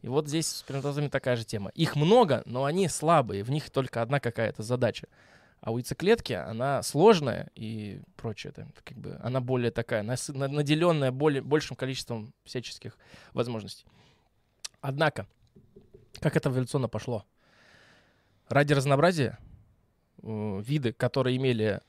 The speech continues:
разделение, они постепенно вымещали своим генетическим разнообразием и более, как это сказать даже, более устойчивым к природным явлениям,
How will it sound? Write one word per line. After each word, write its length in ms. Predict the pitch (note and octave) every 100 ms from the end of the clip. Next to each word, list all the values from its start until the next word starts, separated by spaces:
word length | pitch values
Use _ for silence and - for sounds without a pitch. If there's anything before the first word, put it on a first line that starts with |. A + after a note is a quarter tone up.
| _
разделение, 800 | B2+ A#2+ A#2+ B2+ G#3 G#3 A#2 A#2+ _ _ _ _
они 240 | - A2 C3
постепенно 760 | - - B2+ D3 C3 A#2+ F#2+ - _ -
вымещали 800 | A#2+ C3+ C#3 - D3+ A#2+ G2+ -
своим 400 | - A#2+ A#2+ A#2+
генетическим 580 | C3 C3 C#3 - - A2+
разнообразием 640 | A2+ A#2+ B2+ B2 A2 G#2+ F#2+
и 120 | A#2+
более, 540 | A#2 C3+ B2 A#2+ G#2+ G2+ - _ _ _ _ _ _ _ _ _ _ _ _ _ -
как 160 | A2
это 80 | -
сказать 360 | - G2+ G2 F#2
даже, 280 | C#2+ - _ _ _ _ _ _ _
более 720 | G#2+ G#2+ B2 C3 B2+ B2+ B2 -
устойчивым 960 | C#3+ - D#3+ E3 D3 - A#2+ G2+ G#2 _
к 100 | -
природным 460 | B2+ B2+ B2+ A2+
явлениям, 640 | G#2+ A2+ C3+ E3+ C3 G#2